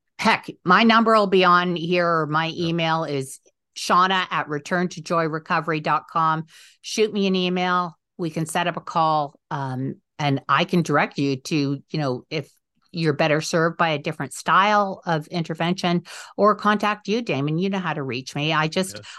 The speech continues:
Speaker 1: I don't want anyone to feel like they don't have someone to call, because it's just a conversation.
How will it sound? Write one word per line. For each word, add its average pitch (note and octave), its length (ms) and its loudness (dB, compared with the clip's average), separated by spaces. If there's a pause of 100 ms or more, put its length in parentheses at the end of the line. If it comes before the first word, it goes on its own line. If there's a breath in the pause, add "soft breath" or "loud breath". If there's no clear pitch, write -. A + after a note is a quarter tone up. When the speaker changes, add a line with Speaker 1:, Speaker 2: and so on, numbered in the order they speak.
Speaker 1:
I A3+ 100 4
don't D#4+ 180 4
want C4+ 220 4
anyone G3 480 2
to E3 140 -6
feel E3+ 560 -2 (220 loud breath)
like F#3 260 0
they F#3+ 160 0
don't F3+ 240 0
have F3+ 180 -4
someone E3 360 -4
to D#3 100 -16
call, D3+ 500 -2 (240 soft breath)
because F3+ 460 -2
it's E3+ 220 -6
just F#3 280 -2
a F#3+ 40 -12
conversation. C#3+ 920 -2